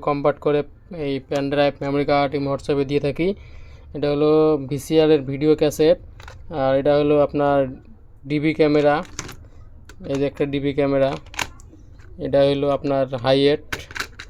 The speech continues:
এই যে হাইয়েট এল-, এলপি রেকর্ড। আপনার এগুলো থেকে আমি, আহ, ডিভিডি, ভিসিডি ডিস্ক থেকেও করি।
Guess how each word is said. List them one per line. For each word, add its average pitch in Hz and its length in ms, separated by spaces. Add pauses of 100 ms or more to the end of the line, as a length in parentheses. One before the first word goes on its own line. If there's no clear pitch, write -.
(140)
এই 143 80
যে 127 60
হাইয়েট 127 340 (120)
এল-, 135 180 (220)
এলপি 139 320
রেকর্ড। 135 340 (840)
আপনার 135 360
এগুলো 147 300
থেকে 151 280 (180)
আমি, 143 240
আহ, 135 240 (160)
ডিভিডি, 147 400
ভিসিডি 143 340
ডিস্ক 139 300
থেকেও 147 220
করি। 139 280